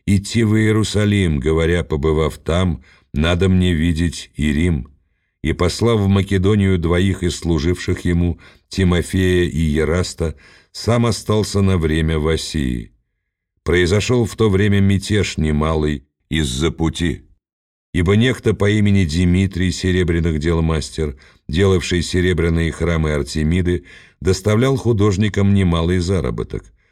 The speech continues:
Собрав их и работников, занятых таким же делом, он сказал:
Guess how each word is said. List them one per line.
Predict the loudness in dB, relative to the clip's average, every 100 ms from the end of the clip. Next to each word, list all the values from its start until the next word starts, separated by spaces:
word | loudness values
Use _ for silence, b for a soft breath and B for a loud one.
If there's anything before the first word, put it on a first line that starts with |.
| _ -12
Собрав | -2 0 2 0 -2
их | -2 -2 0
и | -2
работников, | 0 0 0 0 -2 -2 -2 -2
занятых | 0 0 0 -4 -4
таким | -6 -2 -4
же | -2 -2
делом, | 0 0 0 -2 -6 b b b b b
он | 0 0
сказал: | 0 0 2 2 0 -4 -8